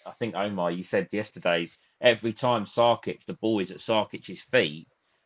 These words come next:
everyone around the ground is literally like this, thinking, "Just get rid of it, just get rid of it," because y-, it, it's just, it's, it's not right.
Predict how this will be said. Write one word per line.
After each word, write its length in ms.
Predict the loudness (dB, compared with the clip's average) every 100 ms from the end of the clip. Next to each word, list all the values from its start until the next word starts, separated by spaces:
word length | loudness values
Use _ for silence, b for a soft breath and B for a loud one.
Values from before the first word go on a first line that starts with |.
| _
everyone 440 | 4 4 4 2 2
around 260 | 2 2
the 80 | 0
ground 380 | 2 4 4 2
is 160 | -2 0
literally 400 | -2 -2 -2 4
like 200 | 4 6
this, 280 | 4 4
thinking, 320 | -4 -4 -4 -4
"Just 180 | -2
get 140 | 0 0
rid 100 | 0
of 80 | -2
it, 100 | -6
just 180 | -6
get 140 | -4 -4
rid 120 | -6
of 100 | -4
it," 160 | -6 -8
because 360 | -6 -6 -6
y-, 200 | -12 -16 -10
it, 180 | -10 -10
it's 180 | -8 -8
just, 220 | -8 -12 -10
it's, 240 | -12 -12 -16 -20 -16
it's 160 | -8 -4
not 180 | -4 0
right. 380 | 2 2 0